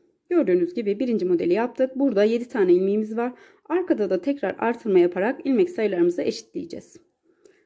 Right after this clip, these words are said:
Devam ediyorum. Sağ tarafa doğru kesiyoruz. Daha sonra burada dört tane var. İki tane düz örüyorum. Aradan bir ilmek çıkarıyorum şu şekilde alttan alarak.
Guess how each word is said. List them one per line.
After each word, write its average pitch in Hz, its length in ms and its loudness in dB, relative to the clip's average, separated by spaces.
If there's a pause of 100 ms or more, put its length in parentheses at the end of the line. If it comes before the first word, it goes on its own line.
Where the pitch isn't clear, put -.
(200)
Devam 294 320 4
ediyorum. 196 560 2 (1200)
Sağ 311 320 0
tarafa 190 320 0
doğru 170 220 0
kesiyoruz. 226 680 0 (680)
Daha 302 160 -2
sonra 208 260 -2
burada 185 240 2
dört 226 220 0
tane 226 280 -2
var. 233 260 -4 (140)
İki - 180 -20
tane 196 320 2
düz 190 160 -8
örüyorum. 220 640 2 (1300)
Aradan 247 480 4
bir 202 100 -2
ilmek 190 380 2
çıkarıyorum 247 520 0
şu - 60 -12
şekilde 226 380 -6
alttan 214 340 -4
alarak. 208 520 -2